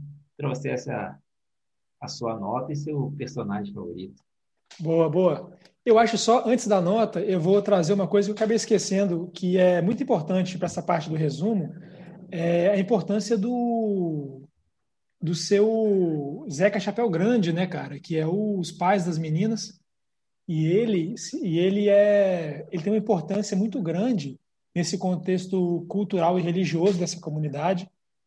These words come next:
Speaker 2: Ele que organizava o que eles chamam de brincadeiras de jaré, que é dentro dessa religião que eles têm lá, as brincadeiras de jaré é quando a comunidade se reúne e aí faz os rituais, e aí os encantados,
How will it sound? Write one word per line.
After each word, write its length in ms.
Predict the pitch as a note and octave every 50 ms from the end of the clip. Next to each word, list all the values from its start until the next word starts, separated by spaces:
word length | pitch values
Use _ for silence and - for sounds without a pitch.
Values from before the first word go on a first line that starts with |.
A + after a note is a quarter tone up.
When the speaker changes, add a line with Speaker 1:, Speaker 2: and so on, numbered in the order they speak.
| _ _ _ _ _ _ _
Speaker 2:
Ele 160 | F3+ F#3+ A3
que 80 | F#3+ A#3
organizava 960 | F#3+ F#3 F3+ F#3+ G3 F#3 C#3+ D3+ D#3 E3+ G3+ G#3 F#3 D#3 D#3+ D3 - - - _ _ _
o 60 | F3
que 80 | - G3
eles 160 | F3 F3 E3+
chamam 260 | - F#3 F#3 F#3 F#3+
de 140 | F#3 E3 F#3
brincadeiras 680 | D#3+ E3+ G#3 F#3+ G#3+ G3 E3+ D3 D#3+ F#3+ G#3+ G#3 F3+
de 260 | E3+ G#3 G3+ G#3 G3+ F3
jaré, 440 | F#3+ G#3 G#3 F#3+ E3+ F3 E3+ E3+ - - - _ _ _ _ _
que 80 | - F3+
é 40 | D#3+
dentro 220 | D3 F3 F3+ F3
dessa 220 | E3+ E3+ D#3+ - E3+
religião 540 | D#3+ E3 D#3+ E3+ D3+ C3 C3+ D#3 F3 F3+
que 80 | D#3 E3+
eles 180 | D#3+ D#3+ D#3 -
têm 160 | - D#3+ D3+
lá, 140 | D#3 F3 G3
as 100 | F3+ E3
brincadeiras 540 | D#3 F3+ F3+ F#3 E3+ D#3 E3+ F3 F#3 E3+
de 100 | D3+ D#3+
jaré 460 | D3 E3+ D#3+ D3+ C#3+ E3 G#3 A3 G#3+ - _ _ _ _ _ _
é 80 | E3 D#3+
quando 300 | D#3 F#3+ F#3 F#3+ F#3+ F#3+
a 20 |
comunidade 440 | F#3+ G3+ G3+ G3 F#3+ F#3 F#3+ F3+ F3
se 160 | - - G#3
reúne 600 | F3+ G3 F3+ E3 F3 G3+ B3 A3+ F#3 D3 - - _ _ _ _ _ _ _ _ _ _ _ _ _ _ - -
e 140 | - F#3 D3
aí 100 | D3+ E3+
faz 340 | E3+ - - D#3+ F3 F#3 E3
os 100 | E3+ D3+
rituais, 760 | D3 F3 E3+ E3+ E3 D3+ D3+ E3+ G#3 G#3+ F#3+ - - - - _ _ _ _ _ _ _
e 80 | F3+ F3+
aí 240 | F3 E3+ E3+ G3 A3+
os 140 | G#3+ F3+ F#3
encantados, 1040 | A#3 G#3 - A3+ G#3+ G3 - - F3+ F3 G#3+ A#3+ A#3 F#3+ D#3 D#3 D3+ D3+ - -